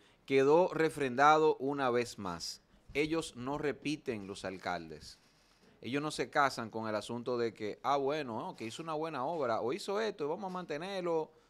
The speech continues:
No, no. Si Santo Domingo Norte entiende que su alcalde no le resolvió, pues lo sacan. Que creo que es lo que debería hacer, eh, República Dominicana cuando algo no le funciona.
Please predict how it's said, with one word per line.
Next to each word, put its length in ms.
No, 80
no. 280
Si 420
Santo 300
Domingo 340
Norte 280
entiende 400
que 100
su 140
alcalde 360
no 140
le 60
resolvió, 580
pues 400
lo 80
sacan. 460
Que 140
creo 220
que 80
es 40
lo 80
que 100
debería 340
hacer, 520
eh, 120
República 420
Dominicana 640
cuando 300
algo 180
no 100
le 120
funciona. 480